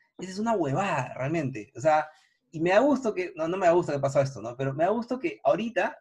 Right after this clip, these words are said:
como dijo John Bell, estemos a la fuerza, patadas, aprendiendo a, a, bueno, no aprendiendo, sino dándonos cuenta de que el futuro y hasta el presente del aprendizaje, del trabajo y hasta la interacción incluso, va a ser online y va,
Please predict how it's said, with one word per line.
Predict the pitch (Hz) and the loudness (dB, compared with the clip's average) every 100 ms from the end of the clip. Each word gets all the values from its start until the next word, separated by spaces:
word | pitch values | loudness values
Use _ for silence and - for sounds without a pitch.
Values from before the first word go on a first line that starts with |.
| _ | _
como | - 131 | -14 -10
dijo | 135 165 | -4 -2
John | 139 | -2
Bell, | 143 185 - _ _ _ - | -2 -4 -10 _ _ _ -12
estemos | 135 196 226 - | -4 -2 -2 -2
a | 151 | -2
la | 139 139 | -2 0
fuerza, | 220 220 220 - | 0 2 0 0
patadas, | - 214 214 247 - | 0 2 2 0 -6
aprendiendo | 139 147 170 190 185 196 202 - _ _ | -8 -6 -6 -4 -4 -2 -4 -6 _ _
a, | 135 135 135 135 - _ _ | -2 0 -2 -6 -20 _ _
a, | 127 131 135 _ _ _ _ _ - | -6 -6 -8 _ _ _ _ _ -10
bueno, | 143 113 _ | -8 -12 _
no | 156 202 | -4 -2
aprendiendo, | 196 143 175 160 113 | 0 -2 -2 -4 -4
sino | 131 135 151 | -6 -4 -2
dándonos | 156 202 240 214 | -2 -2 -4 -6
cuenta | 214 208 226 | -6 -4 -4
de | 202 | -4
que | 147 135 - _ _ _ _ | -4 -8 -14 _ _ _ _
el | 143 139 | -6 -2
futuro | 165 233 214 202 208 | -2 0 0 0 0
y | 135 | -6
hasta | 135 | -6
el | 135 | -6
presente | 135 - 254 247 180 | -8 -4 -6 -4 -4
del | 165 | -2
aprendizaje, | 139 131 131 - 165 - 170 175 139 | -2 -4 -6 0 0 0 -4 -4 -6
del | 135 127 | -10 -10
trabajo | 131 131 202 202 190 185 - _ _ _ _ | -2 2 2 0 -4 -6 -8 _ _ _ _
y | 143 139 143 | -4 -2 -2
hasta | 135 143 | -4 -4
la | 139 | -2
interacción | 139 131 - 269 233 | -4 -6 -4 -2 0
incluso, | 165 160 139 208 269 _ 147 | -2 -4 -4 -6 -6 _ -8
va | 175 | -8
a | |
ser | 220 | -6
online | 214 226 - 131 117 | -6 -4 -4 -4 -8
y | 143 | 2
va, | 160 180 | 4 4